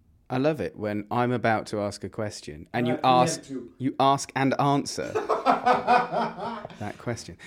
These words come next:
Speaker 2: You
Speaker 1: This is a very
Speaker 2: know
Speaker 1: directional mic, you know. I should explain to our listeners that you can probably hear Harry off mic laughing there, whereas normally in the studio you would get those Hagopian bellows coming,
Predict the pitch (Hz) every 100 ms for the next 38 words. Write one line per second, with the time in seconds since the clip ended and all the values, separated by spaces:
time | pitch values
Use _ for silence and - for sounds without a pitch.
0 | - 185 196 240 240 226 185 175 - 147
1 | 131 120 - 98 92 - 202 - - 156
2 | 143 - 113 117 117 95 90 87 110 120
3 | 170 226 165 131 117 131 120 - 143 -
4 | 87 85 - 90 87 85 - 85 82 85
5 | 107 110 123 139 127 117 107 - 123 110
6 | 95 87 92 95 101 95 120 - 101 95
7 | - 101 104 98 - 101 92 104 101 87
8 | 87 87 - 101 101